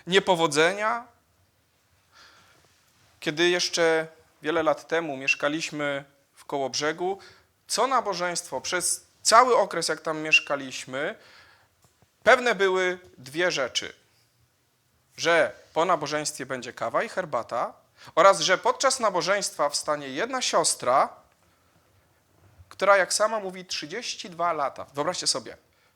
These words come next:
trzydzieści dwa lata modliła się o nawrócenie swojego syna. I teraz mógłbym zadać pytanie, o co najdłużej w życiu się modliłeś i jak długo to trwało? Ale z pewnością nikt z nas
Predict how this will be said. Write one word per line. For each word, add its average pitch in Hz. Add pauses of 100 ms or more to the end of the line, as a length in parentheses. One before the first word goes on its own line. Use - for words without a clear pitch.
(200)
trzydzieści 214
dwa 170
lata 147
modliła 147
się 165
o 156
nawrócenie 135
swojego 127
syna. 123 (920)
I -
teraz 190
mógłbym 311
zadać 214
pytanie, 196 (160)
o 302
co 302
najdłużej 233
w -
życiu 226
się 170
modliłeś 156
i 165
jak 170
długo 156
to 139
trwało? 190 (1120)
Ale 175
z 180
pewnością 190 (760)
nikt 170
z 143
nas 135